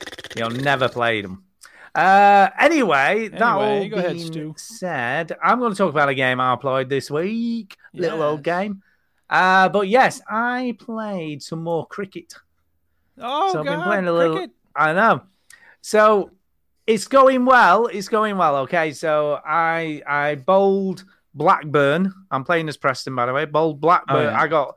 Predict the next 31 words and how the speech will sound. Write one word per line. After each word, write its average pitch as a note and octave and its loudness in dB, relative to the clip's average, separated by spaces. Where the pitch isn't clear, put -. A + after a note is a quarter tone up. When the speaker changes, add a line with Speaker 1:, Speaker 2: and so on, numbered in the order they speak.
Speaker 1:
I D3+ -6
got D3+ 0
two A3 -4
hundred F#3+ 0
and E3+ -8
forty-two F3+ -6
in D3+ -4
my C#3+ -8
first D3 -4
innings C#3+ -10
'cause C#3+ -2
I C#3 4
got D3 0
everybody D#3+ 2
run C#3+ 0
out B2+ 2
'cause A#2+ -10
I'm B2 -4
just B2 -8
terrible. A#2 0
I C#3 -2
keep D3 -4
thinking C#3+ -6
I B2 0
can C3+ -6
run, C#3+ -4
and A#2+ -6
then A#2+ -6
the, A#2 -12
the A#2+ -8
bloody B2+ -6